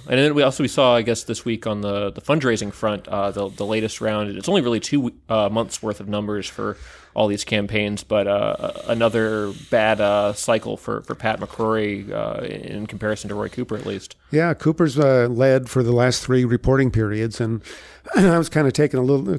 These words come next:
Speaker 2: closer look at the numbers, and, uh, sup-, uh, of course, it's common sense, but I had to, kind of had forgotten that this, this all started practically the day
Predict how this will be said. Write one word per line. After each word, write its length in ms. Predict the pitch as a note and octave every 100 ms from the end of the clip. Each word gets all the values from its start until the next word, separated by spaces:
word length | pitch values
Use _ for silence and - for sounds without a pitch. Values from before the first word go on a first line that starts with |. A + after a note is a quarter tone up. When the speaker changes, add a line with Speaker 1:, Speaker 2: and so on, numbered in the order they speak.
| B2 -
Speaker 2:
closer 320 | D3+ D3 C3
look 180 | C3+ C3
at 60 |
the 80 | A#2+
numbers, 440 | A2+ C3+ B2+ A2+ A#2
and, 120 | A2
uh, 320 | A2 A2 F#3 A#3+ _ -
sup-, 300 | - - F3+
uh, 420 | F3+ G#3+ G#3 G3+
of 120 | D#3
course, 220 | - E3+ C#3+
it's 140 | -
common 280 | - C3+ A#2+
sense, 380 | - F#3 C#3+ -
but 220 | C3+ C3 - - - _ _ -
I 80 | C3+
had 260 | B2+ F3+ C#3
to, 60 |
kind 240 | - F3+ F3+
of 100 | C3
had 180 | C#3+ -
forgotten 340 | A#2+ C3+ D#3+
that 100 | A#2
this, 200 | B2+ A#2
this 300 | - C#3 C#3+
all 140 | F3 E3
started 440 | - D3+ D3 A#2
practically 420 | - C3+ - C3
the 120 | A2+
day 440 | G#2+ B2 B2+ B2